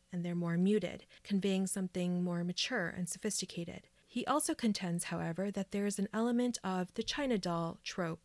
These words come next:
or image, which, if you're not familiar, is a submissive and vulnerable good girl. Uh,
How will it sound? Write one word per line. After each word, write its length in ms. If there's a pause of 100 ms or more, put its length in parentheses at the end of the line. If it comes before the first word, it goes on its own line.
(160)
or 100
image, 540 (360)
which, 160
if 120
you're 100
not 220
familiar, 600 (380)
is 180
a 60
submissive 840
and 160
vulnerable 480
good 240
girl. 440 (800)
Uh, 240